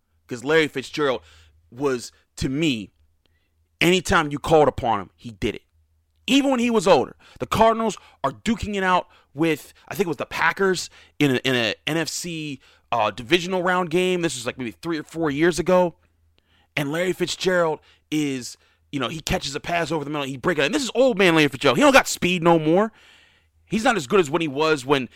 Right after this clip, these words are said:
he almost beat the Steelers in the two thousand eight Super Bowl. He, he, he's not that, he's not that guy anymore, but he's still just breaking tackles, running all over the place. They're feeding him the ball. And he never had a consistent quarterback.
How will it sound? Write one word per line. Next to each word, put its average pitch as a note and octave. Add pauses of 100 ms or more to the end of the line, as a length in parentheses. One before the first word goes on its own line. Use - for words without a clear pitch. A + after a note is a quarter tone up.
(160)
he F3
almost D#3
beat E3+
the -
Steelers D#3
in -
the C3+
two D3
thousand C#3
eight C#3+ (160)
Super D3
Bowl. D3 (1600)
He, A3
he, G3+
he's F#3+
not G3+
that, F3 (180)
he's G3
not F#3+
that C#3+
guy C3
anymore, C3+
but C#3+
he's F3+
still E3+ (160)
just -
breaking E3+
tackles, C#3 (160)
running F#3
all D#3
over C#3
the -
place. A2
They're E3
feeding F#3
him D#3
the C#3+
ball. A#2+ (420)
And F3+
he D4
never C#4
had G#3 (340)
a D#3
consistent E3+
quarterback. C3+